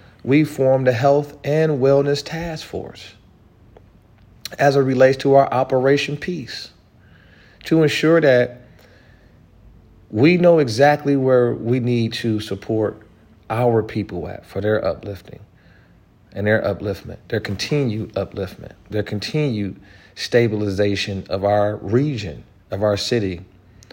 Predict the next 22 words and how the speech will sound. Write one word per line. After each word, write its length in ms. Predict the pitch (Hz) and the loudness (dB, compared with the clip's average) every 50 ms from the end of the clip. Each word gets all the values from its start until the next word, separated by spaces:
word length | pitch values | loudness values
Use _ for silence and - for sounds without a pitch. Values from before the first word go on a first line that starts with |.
| - _ _ - | -20 _ _ -6
and 120 | 110 113 | -2 0
the 40 | 117 | 0
growth 280 | 107 107 117 120 117 - | 4 4 4 4 4 2
of 100 | 110 101 | 0 0
our 140 | 104 101 101 | 0 0 0
municipality 840 | 101 101 104 104 98 - - - - 95 101 110 110 101 - - - - - _ _ _ _ _ - - | -2 -4 -4 -4 -6 -6 -10 -8 -8 -8 -8 -8 -10 -14 -16 -20 -20 -20 -20 _ _ _ _ _ -12 -6
and 180 | 113 107 - - - | -6 -6 -4 -2 0
every 520 | 123 131 131 123 120 123 123 117 117 113 | 2 2 2 2 0 0 0 0 -2 -4
member 500 | 117 101 101 104 113 117 110 98 98 98 | -6 -6 -4 0 0 0 0 0 -2 -4
of 140 | 98 90 90 | -6 -4 -2
our 120 | 101 101 | -2 -2
community. 680 | 98 - - 95 101 101 98 92 90 87 - - - - _ _ _ _ _ _ _ _ _ _ _ _ _ - | -2 -4 -8 -6 -4 -4 -4 -4 -6 -10 -12 -20 -20 -20 _ _ _ _ _ _ _ _ _ _ _ _ _ -2
We're 100 | - 113 | -2 0
committed 400 | 110 - 120 113 110 110 101 98 101 | 0 0 0 2 2 2 2 0 -4
to 120 | - 107 | -4 -6
that. 260 | 95 90 - - - _ - _ - _ _ _ _ - - - - - | -6 -6 -8 -10 -16 _ -20 _ -20 _ _ _ _ -20 -20 -20 -16 -4
Thank 320 | - 127 127 135 127 - | 2 2 2 2 2 0
you 300 | 123 117 110 110 113 117 - - - | -2 0 0 -2 -4 -6 -10 -12 -6
once 220 | - 110 117 113 - | -2 -2 -2 0 -2
again. 560 | 120 107 110 113 107 101 101 92 90 - - - _ _ _ - | -4 -4 -2 -2 -2 -2 -4 -6 -10 -12 -16 -20 _ _ _ -2
Thank 300 | - 113 107 101 - - | 0 0 0 0 -2 -8
you. 180 | 80 80 76 | -12 -12 -14